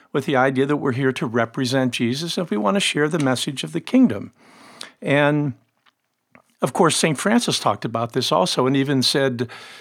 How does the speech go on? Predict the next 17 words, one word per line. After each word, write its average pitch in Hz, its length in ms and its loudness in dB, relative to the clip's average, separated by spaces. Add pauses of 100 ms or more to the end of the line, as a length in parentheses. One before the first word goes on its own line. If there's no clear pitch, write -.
you 156 100 0
know, 131 80 4
"Preach 151 300 0
the 139 100 0
gospel 131 460 2
and 131 120 2
when 127 160 2
necessary, 127 640 0
use 120 320 0
words." 135 580 2
The 143 140 -2
idea 147 320 0
of 143 80 -2
our 147 100 2
very 160 320 0
life 165 600 -2 (480)
should 143 580 -4